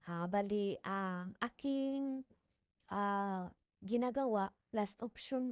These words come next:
ko, at gusto ko na maging promo siya. Ah,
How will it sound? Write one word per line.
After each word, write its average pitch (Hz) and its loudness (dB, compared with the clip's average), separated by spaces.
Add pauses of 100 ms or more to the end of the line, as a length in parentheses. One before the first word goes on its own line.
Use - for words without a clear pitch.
ko, 202 -4
at 190 -2 (2000)
gusto 233 0
ko 220 2
na 214 -2 (1040)
maging 208 0
promo 214 2
siya. 180 -4 (640)
Ah, 175 -2